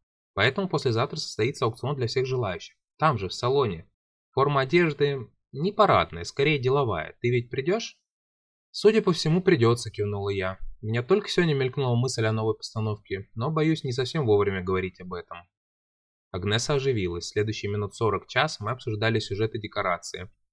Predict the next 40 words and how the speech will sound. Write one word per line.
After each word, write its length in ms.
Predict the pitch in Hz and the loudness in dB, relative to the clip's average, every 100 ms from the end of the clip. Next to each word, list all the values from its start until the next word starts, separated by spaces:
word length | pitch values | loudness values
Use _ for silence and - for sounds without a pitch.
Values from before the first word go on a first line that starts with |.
| _ _ _ | _ _ _
Уехала 400 | 95 127 - 160 | 2 2 4 2
баронесса 480 | 135 135 135 135 127 | 4 2 0 -2 -4
с 80 | - | -2
моим 180 | 110 | -2
последним 480 | 107 107 117 107 101 | -4 -6 -4 -4 -6
эскизом, 400 | 101 - 160 113 | -8 -6 -4 -4
так 160 | 98 - | -6 -10
напугавшим 560 | - 95 101 - 95 | -10 -4 -2 -2 -6
Эльзу, 380 | 101 95 87 90 _ | -4 -4 -4 -14 _
а 100 | 92 | -4
я 160 | 107 - | -2 -2
разбогатела 540 | 143 135 139 147 139 | -2 0 0 2 2
ещё 240 | 113 - | 2 -2
на 100 | 123 | -4
несколько 460 | 117 95 - - - | -4 -8 -12 -16 -12
монет. 320 | 98 90 80 _ _ _ _ _ | -12 -12 -16 _ _ _ _ _
Жена 300 | - 139 185 | -4 0 4
эльфа 260 | 127 113 - | 4 2 0
уже 160 | 104 | 0
освободилась 520 | 101 117 104 131 180 - | 0 0 0 4 4 2
после 260 | 135 131 | -6 -4
общения 300 | 120 135 120 | -4 -4 -6
с 80 | 117 | -4
модисткой 460 | 117 110 120 - 107 | -4 -2 -4 -4 -6
и 140 | - | -2
сидела 320 | 98 104 120 127 | -2 2 2 2
в 40 | |
своей 180 | - 104 | 0 -2
комнате, 500 | - 95 92 87 101 | 0 0 0 -8 -10
в 60 | |
кресле 380 | - 110 98 - | 0 2 2 -2
у 40 | 98 | -6
окна, 340 | - 95 87 | -6 -8 -8
рассеянно 420 | 90 - 143 151 | -4 2 2 2
наблюдая 380 | 127 117 117 120 | -4 -4 -2 -2
за 140 | 107 | -2
портившейся 580 | 95 110 - 117 107 104 | -2 -4 -4 -10 -10 -8
за 100 | 95 | -6
окном 300 | 90 95 98 | -6 -8 -10
погодой. 500 | 95 90 87 82 82 | -8 -6 -6 -6 -10